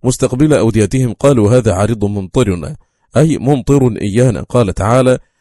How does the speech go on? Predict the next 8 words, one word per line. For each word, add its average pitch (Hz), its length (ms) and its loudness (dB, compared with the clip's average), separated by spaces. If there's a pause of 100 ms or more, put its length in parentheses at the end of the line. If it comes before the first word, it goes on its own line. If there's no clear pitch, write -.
(160)
"بل 120 140 4
هو 165 160 2
ما 143 80 -2
استعجلتم 101 600 -2
به 131 320 0
من 151 160 -4
العذاب، 101 580 -2 (440)
ريح 127 440 4